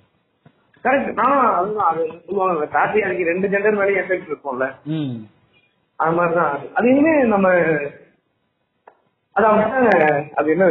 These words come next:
Speaker 1: அது நம்மளால மாத்த முடியல. நானும் யோசிச்சு பார்த்துட்டேன், பேசி பார்த்துட்டேன், இது பண்ணி பார்த்துட்டேன். இல்ல, அது,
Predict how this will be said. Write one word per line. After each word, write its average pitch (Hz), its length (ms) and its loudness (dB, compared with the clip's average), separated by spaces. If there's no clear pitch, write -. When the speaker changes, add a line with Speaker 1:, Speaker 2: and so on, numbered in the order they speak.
Speaker 1:
அது 160 200 4
நம்மளால 160 420 2
மாத்த 180 260 2
முடியல. 170 320 2
நானும் 160 320 2
யோசிச்சு 147 640 -6
பார்த்துட்டேன், 151 340 -2
பேசி 160 320 -6
பார்த்துட்டேன், 135 360 -6
இது 147 140 -8
பண்ணி 143 180 -14
பார்த்துட்டேன். 127 400 -12
இல்ல, 226 220 0
அது, 160 240 0